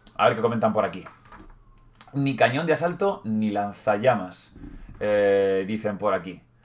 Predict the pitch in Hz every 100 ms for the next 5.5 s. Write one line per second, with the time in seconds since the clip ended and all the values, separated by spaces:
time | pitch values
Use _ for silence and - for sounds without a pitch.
0 | _ _ _ _ 101 101 98 95 95 92
1 | 90 90 87 87 120 113 90 101 - 95
2 | 92 82 80 - 104 107 120 110 120 110
3 | 120 120 117 120 120 110 - 147 135 107
4 | 104 113 147 123 156 135 117 104 104 151
5 | 127 95 104 165